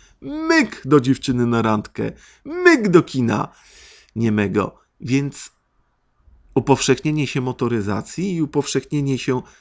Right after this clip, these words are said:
bardzo taniego jedzenia spowodowało, że ludzie bardzo chętnie z tego korzystali, no i zaczęli tyć. W Stanach Zjednoczonych mamy epidemię grubasów. To jest kalectwo.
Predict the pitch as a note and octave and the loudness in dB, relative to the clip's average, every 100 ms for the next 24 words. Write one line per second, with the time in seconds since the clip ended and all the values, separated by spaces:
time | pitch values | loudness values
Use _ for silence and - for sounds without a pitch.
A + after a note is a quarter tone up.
0 | _ A2 C#3+ D3+ C#3 C3+ B2 C3 C#3 B2 | _ 2 2 4 0 -2 -2 -4 -2 0
1 | A#2+ A2+ A#2 G2+ G#2+ C#3 - - - - | 0 0 0 0 -2 -4 -12 -20 -20 -10
2 | - G3+ G3+ G3 C#3 A2+ A#2+ G3+ _ _ | -2 0 4 4 6 4 4 0 _ _
3 | - A#2+ E3+ F3+ F3 D3 C#3+ D3 C#3+ C3+ | -4 -2 0 2 2 2 0 -2 -4 -6
4 | C3 - B2 B2 C3 C3 - A2 A2+ D#3 | -8 -6 -6 -6 -6 -6 -6 -4 -4 -4
5 | G#3 G3 G#3+ A3+ - B2+ - - - - | -4 -6 -6 -8 -2 -2 -2 -10 -20 -20
6 | - _ _ - E3+ F3 E3 C#3+ C#3 C3+ | -20 _ _ 0 2 4 4 2 2 2
7 | C#3 C#3+ D3 C3+ C3 B2 B2+ A#2+ B2 B2 | 2 0 0 0 2 0 -2 2 2 2
8 | A#2 A#2 A2 G2+ A2+ A2+ _ _ _ - | -2 -2 -2 -4 -8 -8 _ _ _ -16
9 | - A3+ F3 - - - - | -4 0 0 0 -10 -16 -16